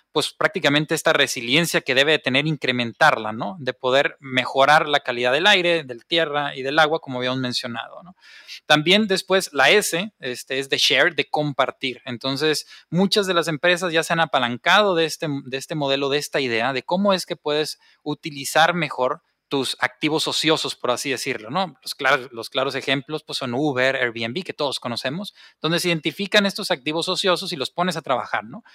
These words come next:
Entonces, evitando de nueva cuenta la extracción de recursos para la fabricación de nuevos productos, o en este caso, la proveeduría de servicios, ¿no? Tenemos O de Optimize, de optimización, que justamente lo que busca es, como su nombre lo dice, ¿no? Optimizar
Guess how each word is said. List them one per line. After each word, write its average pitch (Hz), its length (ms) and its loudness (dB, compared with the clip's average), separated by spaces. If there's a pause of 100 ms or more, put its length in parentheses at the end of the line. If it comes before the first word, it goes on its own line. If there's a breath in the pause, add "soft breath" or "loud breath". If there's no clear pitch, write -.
(140)
Entonces, 175 400 0
evitando 180 720 2
de 127 200 -8
nueva 156 260 4
cuenta 156 460 -2 (220 soft breath)
la 135 140 0
extracción 147 440 0
de 185 60 6
recursos 170 420 -4
para 185 200 2
la 180 80 0
fabricación 147 640 -2
de 147 100 -2
nuevos 139 280 0
productos, 131 400 -8
o 151 40 -10
en 131 80 -6
este - 180 -10
caso, 131 260 -6
la 120 120 -10
proveeduría 123 460 -4
de 117 60 -2
servicios, 117 540 -8
¿no? - 160 -20 (400 loud breath)
Tenemos 156 380 2
O 196 200 10
de 202 120 6
Optimize, 170 580 2
de 175 40 4
optimización, 151 840 -2
que 190 100 -6
justamente 190 520 -2
lo 175 100 -2
que - 80 -10
busca 160 300 -6
es, - 80 -6
como 156 180 -8
su 131 100 -8
nombre 160 220 0
lo 170 80 0
dice, 220 280 -2
¿no? 220 180 -12 (300 soft breath)
Optimizar 151 600 0